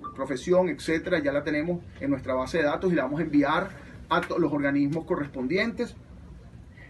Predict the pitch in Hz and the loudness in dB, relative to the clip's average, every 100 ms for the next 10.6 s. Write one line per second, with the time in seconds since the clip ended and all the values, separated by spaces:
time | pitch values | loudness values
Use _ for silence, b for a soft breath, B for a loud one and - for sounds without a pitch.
0 | B 139 139 139 - - 180 165 165 147 | B 0 2 0 -4 -2 0 2 4 4
1 | 147 165 170 170 165 - 160 151 147 139 | 2 0 0 2 2 0 -4 -4 -2 -2
2 | 143 139 156 156 160 170 175 151 139 135 | -2 -4 -2 0 0 -2 -2 -4 -4 -4
3 | 135 131 160 160 147 139 127 135 139 135 | -4 -4 0 2 2 -2 -4 -4 -4 -4
4 | 156 - B B B 131 131 127 135 135 | -4 -4 B B B -4 -2 -2 -4 -2
5 | 135 190 247 240 B B B 214 262 240 | 0 0 0 -2 B B B 4 8 8
6 | 180 156 190 175 170 185 185 185 175 - | 6 4 2 2 2 0 4 4 4 0
7 | 151 139 123 117 147 135 - 156 160 180 | 0 0 -4 -6 -4 -4 -4 -2 0 4
8 | 185 185 196 175 143 220 175 151 139 139 | 2 6 6 6 4 -2 0 2 2 0
9 | 156 175 170 175 160 151 143 160 165 175 | 0 0 2 2 2 2 0 2 2 0
10 | 160 170 190 196 190 226 | 0 -2 0 -2 -2 -10